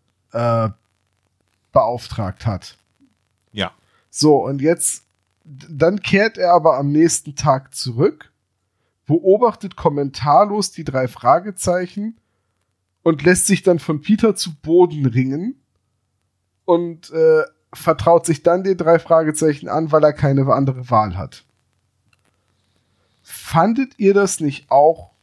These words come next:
Speaker 1: komisch?
Speaker 2: Verdächtig, meinst du?
Speaker 1: Naja, es ist doch halt einfach, äh, dämlich. Warum geht er, äh,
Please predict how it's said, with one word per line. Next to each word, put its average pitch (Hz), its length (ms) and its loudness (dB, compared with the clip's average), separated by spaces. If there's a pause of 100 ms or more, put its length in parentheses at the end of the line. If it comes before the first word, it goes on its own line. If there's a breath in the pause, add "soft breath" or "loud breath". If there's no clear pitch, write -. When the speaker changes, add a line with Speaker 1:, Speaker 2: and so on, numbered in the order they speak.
(600)
Speaker 1:
komisch? 110 600 -2 (960)
Speaker 2:
Verdächtig, 147 580 -6
meinst 95 320 -12
du? 165 120 -16 (260)
Speaker 1:
Naja, 170 220 4 (220)
es 175 160 -6
ist 180 140 -6
doch 196 140 0
halt 175 240 0
einfach, 170 440 -2 (840)
äh, 175 220 -12
dämlich. 151 580 0
Warum 185 560 0 (500)
geht 175 380 0
er, 151 1160 -4
äh, - 40 -20